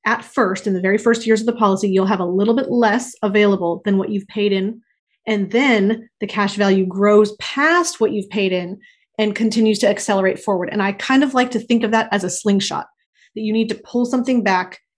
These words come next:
in order to allow it to expand and grow forward. And so that's just a, an analogy or a mental picture that I'd like you to keep in your mind, that the cash value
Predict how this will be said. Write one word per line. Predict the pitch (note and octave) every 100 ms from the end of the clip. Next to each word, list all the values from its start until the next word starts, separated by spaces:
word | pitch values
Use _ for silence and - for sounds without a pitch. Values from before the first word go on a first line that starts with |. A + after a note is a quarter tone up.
| -
in | G#3
order | G#3+ G#3
to | G3+ A3+
allow | F#3+ F#3+ F3+ F#3+
it | F#3+
to | -
expand | G3+ - - F#3+ F3
and |
grow | F3 F3 F3+
forward. | - F3 - - _ - - -
And | G#3
so | G3+ G#3 G3 F#3+
that's | G3+ G3+
just | - A#3+ A#3+
a, | G#3 G3 - _ _ -
an | A3+
analogy | G#3 G3+ F#3+ A3+ G#3 A3+
or | A3 G3
a |
mental | F#3 G#3+ A3+ A3
picture | A3 - G3 F#3
that | F#3
I'd | F3+
like | F#3 F#3+ G#3+
you |
to | G3
keep | - B3
in | A#3+
your | G#3+
mind, | G#3 F#3+ F3+ F3+ - _ -
that | G#3
the | G3+
cash | - G#3+ G#3
value | G3+ G#3 G3+ F#3+ F3+ F#3